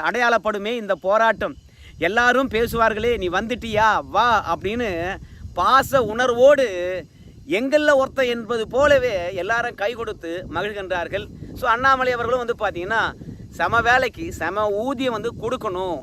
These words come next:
அப்படின்னு சொல்லிட்டு திமுக அரசாங்கத்தை வேண்டுகோள் வச்சிருக்காரு. அவங்கள சந்தித்த விஷயத்தையும் வந்து பாத்தீங்கன்னா, தன்னுடைய சமூக வலைத்தளத்துல பதிந்திருக்கின்றார். அண்ணாமலை இப்போ பாஜக தலைவரா இல்லைங்க. ஆனாலும், அந்த மக்கள் அண்ணாமலையுடைய வருகையை எந்த அளவுக்கு எதிர்பார்த்து காத்திருந்தாங்க பாருங்க.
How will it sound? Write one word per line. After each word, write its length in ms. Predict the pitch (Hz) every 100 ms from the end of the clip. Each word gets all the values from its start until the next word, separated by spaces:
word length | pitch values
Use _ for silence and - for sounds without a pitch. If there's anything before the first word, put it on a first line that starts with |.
| 98
அப்படின்னு 280 | 139 151 202
சொல்லிட்டு 480 | 190 185 175 226 214
திமுக 240 | 233 208
அரசாங்கத்தை 600 | 202 196 190 175 147 196 165 147
வேண்டுகோள் 420 | 185 233 220 196
வச்சிருக்காரு. 460 | 190 175 151 190 226 - - -
அவங்கள 320 | 156 196 190
சந்தித்த 460 | 180 190 247 220 240
விஷயத்தையும் 580 | 202 202 269 254 247 233
வந்து 220 | 214 208
பாத்தீங்கன்னா, 360 | 170 180 208
தன்னுடைய 240 | 180 180 180
சமூக 440 | 175 208 226 214
வலைத்தளத்துல 640 | 190 202 185 165 185 170 135
பதிந்திருக்கின்றார். 720 | 156 170 190 175 - 156 170 190 - - - - -
அண்ணாமலை 520 | - 190 247 233 220 202
இப்போ 240 | - 214
பாஜக 460 | 175 196 214 214 196 170
தலைவரா 340 | 170 196 185
இல்லைங்க. 460 | 170 170 190 156 120 - - - - -
ஆனாலும், 800 | - 139 180 214 214 220 247 151 - - -
அந்த 280 | - 151 165
மக்கள் 420 | 165 196 220 185 165
அண்ணாமலையுடைய 560 | - 156 220 208 185 160
வருகையை 640 | 165 220 220 170 139 143 -
எந்த 320 | 143 202 226
அளவுக்கு 240 | 220 190
எதிர்பார்த்து 420 | 185 - 202 208
காத்திருந்தாங்க 520 | 175 170 185 165 156 147
பாருங்க. 440 | 143 139 139 160